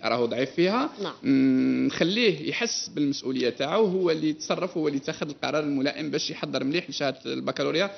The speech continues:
Speaker 1: العام المقبل بحول الله.
Speaker 2: نعم. آه، ربما نقطه اخرى نتطرق اليها، وهي ظاهره من مجتمعنا خصوصاً في، آه، مناطق الظل، يعني، لا نتكلم عن، آه، ال-، اقول الولايات الكبرى والمناطق الكبرى،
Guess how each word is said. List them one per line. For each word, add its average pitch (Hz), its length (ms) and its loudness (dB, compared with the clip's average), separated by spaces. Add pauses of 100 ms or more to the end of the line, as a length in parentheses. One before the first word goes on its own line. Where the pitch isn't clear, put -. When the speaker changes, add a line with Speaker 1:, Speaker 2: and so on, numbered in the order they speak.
(180)
Speaker 1:
العام 151 240 -2
المقبل 165 300 -4
بحول 120 260 -4
الله. 127 200 -4
Speaker 2:
نعم. 185 240 -2 (100)
آه، 220 180 2
ربما 294 320 -2
نقطه - 320 -6
اخرى 208 260 -2
نتطرق 208 540 -2
اليها، 185 580 -2
وهي 180 680 -2 (140)
ظاهره 190 460 0
من 165 180 -4
مجتمعنا 170 680 -2
خصوصاً 196 500 -2 (420)
في، 196 240 0
آه، 185 120 -4
مناطق 202 560 -2
الظل، 156 240 -2
يعني، 185 460 -2
لا 170 120 0
نتكلم 175 580 -2
عن، 156 280 -6
آه، 165 460 -2
ال-، 156 520 0
اقول 180 300 2
الولايات 165 580 2
الكبرى 156 360 -4
والمناطق 165 560 -2
الكبرى، 208 420 0